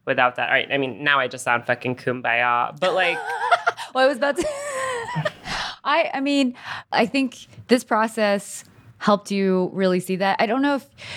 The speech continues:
Speaker 2: I think I was reading something about the Duplass brothers and how they finance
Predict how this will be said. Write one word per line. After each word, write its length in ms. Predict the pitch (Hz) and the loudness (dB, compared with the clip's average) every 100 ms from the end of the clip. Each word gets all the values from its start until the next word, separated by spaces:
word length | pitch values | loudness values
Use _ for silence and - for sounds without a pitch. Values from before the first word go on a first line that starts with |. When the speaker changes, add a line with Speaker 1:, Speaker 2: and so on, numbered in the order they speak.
| - - - | -14 -14 0
Speaker 2:
I 100 | 208 | 0
think 180 | 214 269 | 2 2
I 40 | |
was 120 | 294 196 | 2 2
reading 220 | 196 190 | 0 2
something 240 | 196 185 | 2 2
about 220 | 175 165 | 2 2
the 80 | 165 | 0
Duplass 600 | 147 - 160 170 185 190 | -6 -2 -2 2 0 0
brothers 440 | - 196 202 196 170 | 0 0 2 0 -2
and 160 | 160 | -2
how 180 | 165 165 | 0 2
they 140 | 160 | 2
finance 800 | 156 160 160 156 156 - - - | 2 2 2 2 0 -2 -4 -4